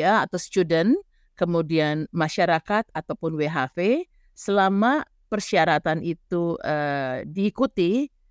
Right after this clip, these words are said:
kemudian tentunya kita akan mengecek lagi dengan administrasinya dan disampaikan kepada masyarakat siapa calon-calon yang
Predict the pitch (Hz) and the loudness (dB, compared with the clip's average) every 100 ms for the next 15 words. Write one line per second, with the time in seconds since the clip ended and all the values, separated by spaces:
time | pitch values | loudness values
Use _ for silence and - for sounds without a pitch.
0 | _ _ _ - 160 160 160 151 156 170 | _ _ _ -4 -2 2 2 2 0 -2
1 | 160 170 202 208 185 175 170 165 160 160 | -2 -2 0 2 2 2 0 -2 0 -2
2 | - 151 160 175 151 139 143 - 143 - | 2 0 2 0 0 0 -2 -4 -6 -4
3 | 147 135 131 131 - 139 151 202 277 _ | -4 -2 -2 -2 -2 -2 0 -2 -4 _
4 | _ _ - 147 180 180 170 170 170 - | _ _ -2 4 4 4 2 2 0 -2
5 | 190 185 208 220 214 - - 156 156 156 | -2 0 0 2 2 0 -2 -2 -2 -2
6 | - 139 - 156 - 202 196 214 - 185 | -4 -4 -6 -8 -6 -2 0 0 0 -2
7 | - 156 156 151 147 131 131 135 - - | 0 0 -2 0 2 4 2 -2 -12 0
8 | 147 131 | 4 4